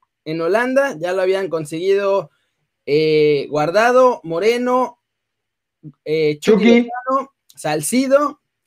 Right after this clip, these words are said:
Speaker 1: y él es el quinto.
Speaker 2: Sí, sí, sí, sí. Em, y teniendo en cuenta que Moreno fue campeón con dos equipos diferentes, ¿eh?
Speaker 1: Además.
Speaker 2: Fue campeón con el A Z cuando lo dirigía Van Gaal,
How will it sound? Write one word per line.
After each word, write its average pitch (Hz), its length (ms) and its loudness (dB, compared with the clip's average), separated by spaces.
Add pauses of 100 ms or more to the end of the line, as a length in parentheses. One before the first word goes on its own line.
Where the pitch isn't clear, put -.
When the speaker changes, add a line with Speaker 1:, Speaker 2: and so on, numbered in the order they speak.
(120)
Speaker 1:
y 254 380 -4
él 147 140 -4
es 151 100 -4
el 135 120 -8
quinto. - 360 -16 (760)
Speaker 2:
Sí, - 80 2 (380)
sí, 160 140 2
sí, 165 120 4
sí. 160 280 0 (520)
Em, 131 1200 2
y 156 120 4
teniendo 196 300 4
en 226 80 2
cuenta 247 380 4
que 208 160 4
Moreno 196 540 6
fue 233 180 2
campeón 226 480 4
con 196 280 4
dos 247 200 4
equipos 226 360 4
diferentes, 185 520 4
¿eh? 202 200 4
Speaker 1:
Además. 156 380 0
Speaker 2:
Fue 220 100 6
campeón 220 580 2
con 170 240 4
el 175 140 6
A 196 100 6
Z 196 400 4
cuando 156 160 4
lo 143 120 8
dirigía 143 360 6
Van 139 240 2
Gaal, 151 340 6